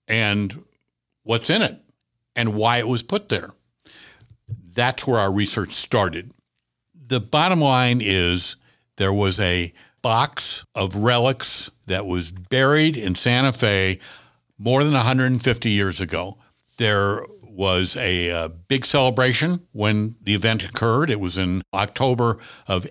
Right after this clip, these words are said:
eighteen sixty-seven, two years after the Civil War ended. So there was a big crowd there, and there were, uh, newspaper reporters there. That's the documentation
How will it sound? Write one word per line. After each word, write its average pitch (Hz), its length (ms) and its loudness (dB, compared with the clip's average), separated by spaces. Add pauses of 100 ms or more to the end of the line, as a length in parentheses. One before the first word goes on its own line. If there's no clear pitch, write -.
eighteen 147 680 0
sixty-seven, 117 840 0
two 143 180 -2
years 127 240 0
after 110 240 0
the 110 100 -2
Civil 113 240 -4
War 101 240 0
ended. 92 320 -4 (460)
So 160 140 2
there 98 100 2
was 90 60 -2
a - 40 -14
big 143 140 0
crowd 170 340 2
there, 117 360 2
and 127 680 -2
there 110 240 0
were, 117 460 2
uh, 123 200 0
newspaper 170 480 0
reporters 101 560 0
there. 101 280 0 (260)
That's 123 460 -4
the 190 120 0
documentation 143 1200 0